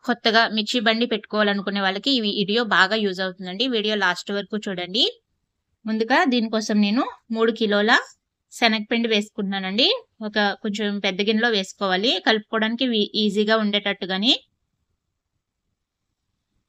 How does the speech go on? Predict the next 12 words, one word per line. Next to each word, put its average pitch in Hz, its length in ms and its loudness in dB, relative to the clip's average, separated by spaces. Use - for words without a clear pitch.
మూడు 226 180 0
కిలోల 220 280 6
శనగపిండి 208 560 0
అయితే 202 220 -2
మా 277 100 2
హోటల్లోకి 202 600 0
సరిపోతుందండి. 202 680 -2
తర్వాత 233 280 0
దీంట్లోకి 214 600 0
నాలుగు 220 280 4
స్పూన్ల 220 360 0
వరకు 208 380 -2